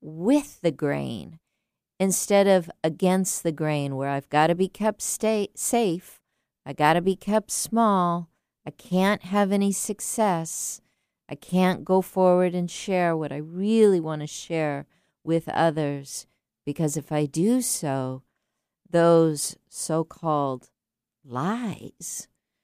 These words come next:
that my subconscious mind is telling me, you know, they're gonna feel like truths, really big, bad,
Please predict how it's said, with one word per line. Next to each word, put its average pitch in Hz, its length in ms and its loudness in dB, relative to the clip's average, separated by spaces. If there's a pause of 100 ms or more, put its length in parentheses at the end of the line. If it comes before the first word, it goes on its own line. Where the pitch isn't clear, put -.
(340)
that 165 160 2
my 156 200 0
subconscious 160 840 -6
mind 139 320 -8
is - 220 -12
telling 202 480 -2
me, 135 300 -14 (800)
you 147 120 -8
know, 135 260 -6 (340)
they're 214 220 8
gonna 196 220 2
feel 156 260 -6
like 160 320 -8
truths, - 800 -12 (640)
really 170 440 2
big, 156 340 -4
bad, 139 340 -4